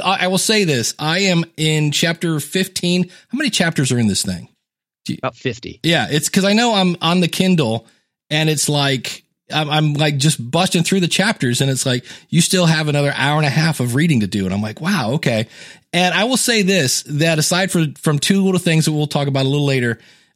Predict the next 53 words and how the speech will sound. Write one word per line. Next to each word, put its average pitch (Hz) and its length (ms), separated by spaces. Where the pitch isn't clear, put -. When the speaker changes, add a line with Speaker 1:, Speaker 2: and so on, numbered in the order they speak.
Speaker 1:
everything 208 400
in 220 160
here, 175 160
I'm 143 160
like, 139 200
"Wow, 160 180
if 120 80
I 143 80
were 175 120
to 156 60
write 143 220
a - 20
book 131 240
about 117 240
how 127 120
to 120 60
start 127 200
a - 20
podcast, 131 640
you 131 120
pretty 147 200
much 117 200
nailed 110 340
it." 87 100
It 131 220
really 135 480
is. 123 220
There's 131 140
some 131 220
really 151 580
just 156 400
nuggets 151 580
of 123 120
stuff - 460
that 120 120
I'm 117 100
just 117 200
like, 110 180
"Oh, 117 200
wow, 107 260
this 113 180
is - 100
cool. 117 280
And 110 80
this 117 120
is 110 120
exactly 110 360
how 110 160
I 131 120
would 127 180
say 127 180
that." 120 260
And 95 140